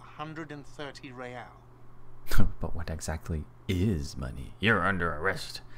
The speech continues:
Speaker 2: <laughs> What do I owe this place
Speaker 1: Let's
Speaker 2: for?
Speaker 1: see. Three nights at a tariff of twenty real comes to sixty real. Then there's the window you annihilated. The hole in the window was the first thing I saw when I came to work.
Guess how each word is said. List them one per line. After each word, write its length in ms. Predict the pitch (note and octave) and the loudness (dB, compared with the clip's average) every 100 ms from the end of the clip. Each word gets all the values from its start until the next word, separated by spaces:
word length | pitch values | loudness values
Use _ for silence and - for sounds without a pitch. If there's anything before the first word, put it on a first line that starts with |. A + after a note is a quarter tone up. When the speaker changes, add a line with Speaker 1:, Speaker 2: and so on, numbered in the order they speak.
| - - - | -14 -6 8
Speaker 2:
<laughs> 300 | - E2 D#2+ | 10 10 8
What 220 | D#2+ D#2 | 4 0
do 100 | E2+ | -2
I 140 | D#2 | -2
owe 100 | D#2 | -4
this 160 | D2+ - | -6 -6
place 240 | - - | -8 -8
Speaker 1:
Let's 120 | D#4 - | -10 -12
Speaker 2:
for? 60 | |
Speaker 1:
see. 440 | - - C#3+ G2+ - - - - - - - | -14 -12 -12 -12 -16 -20 -20 -20 -20 -18 -14
Three 180 | B3 C4 | -12 -8
nights 380 | G3+ F3 - | -8 -8 -10
at 80 | D#3 | -16
a 40 | C3+ | -16
tariff 440 | - E3+ E3+ - | -12 -10 -10 -12
of 160 | B2+ A#2+ | -16 -18
twenty 400 | - A#3+ G#3+ C#3+ | -10 -10 -10 -14
real 500 | A2+ G#2 G#2 A#2 D#3+ - | -16 -18 -18 -18 -18 -16
comes 240 | D3 C3+ - | -16 -14 -16
to 120 | C3+ | -16
sixty 420 | - - G#3 - | -16 -16 -16 -18
real. 440 | G#2+ G#2+ - - - - - - - C3+ | -20 -20 -20 -18 -20 -20 -20 -20 -20 -10
Then 360 | E3+ A3 A#3 | -10 -10 -10
there's 180 | F#3 D#3+ | -10 -8
the 80 | D#3 | 2
window 280 | E3 E3 D3+ | 4 4 2
you 280 | C3+ C#3 - D#3+ | -6 -10 -12 -14
annihilated. 880 | C#3+ E3 E3+ D3+ A2+ G2+ - - - - - - - - | -10 -10 -8 -10 -14 -18 -18 -8 -4 -4 -6 -12 -14 -14
The 60 | |
hole 240 | D3+ A#3 F#3+ | -10 -8 -8
in 60 | C3+ | -10
the 60 | |
window 280 | A#2+ A#2 B2 | -16 -14 -14
was 120 | A#2 | -14
the 60 | A#2+ | -16
first 300 | A#2 F3 - | -12 -12 -12
thing 120 | B2 A#2+ | -14 -14
I 60 | |
saw 320 | - - F#3 | -14 -16 -12
when 160 | D#3+ A#2+ | -12 -12
I 60 | - | -14
came 240 | C3+ A#2 | -12 -10
to 100 | - | -10
work. 220 | - B2 | -12 -16